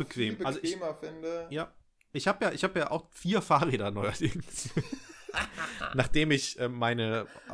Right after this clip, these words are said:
Speaker 1: beiden anderen, die ich noch in Nettetal hatte, repariert habe mit meinem Fahrrad zusammen, war auch sehr
Speaker 2: Yay.
Speaker 1: schön. Äh, ich hab jetzt ein Hollandrad, ich hab ein Rennrad, ich hab ein Trekking-, nee, ich hab so ein, so ein Standard-Sieben-Gänge-Fahrrad,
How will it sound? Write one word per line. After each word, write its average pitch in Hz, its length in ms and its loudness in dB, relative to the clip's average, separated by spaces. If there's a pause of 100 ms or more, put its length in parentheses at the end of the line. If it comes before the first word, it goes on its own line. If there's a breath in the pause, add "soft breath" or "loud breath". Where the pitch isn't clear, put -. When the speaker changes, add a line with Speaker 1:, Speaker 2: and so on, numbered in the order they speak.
Speaker 1:
beiden 120 280 0
anderen, 120 320 -4
die 110 60 -8
ich - 120 -12
noch 110 140 -12
in 104 80 -10
Nettetal 117 400 -10
hatte, 113 260 -8
repariert 117 460 -10
habe 135 160 -2
mit 127 100 -10
meinem 117 120 -8
Fahrrad 123 260 -8
zusammen, 117 240 -8
war 139 80 0
auch - 100 -2
sehr 147 160 -4
Speaker 2:
Yay. 139 80 -2
Speaker 1:
schön. 151 320 -6 (420 loud breath)
Äh, 123 180 0
ich 117 100 -4
hab 135 60 0
jetzt 131 120 -2
ein 117 100 -6
Hollandrad, 202 460 2
ich - 80 -4
hab 139 80 -2
ein 120 40 -6
Rennrad, 185 460 -2
ich 156 120 -12
hab - 140 -6
ein 113 120 -10
Trekking-, 202 640 -4
nee, 143 160 6
ich 135 100 2
hab 160 100 0
so 160 100 -2
ein, 131 100 -4
so 123 60 -4
ein 117 100 -6
Standard-Sieben-Gänge-Fahrrad, 139 2500 -2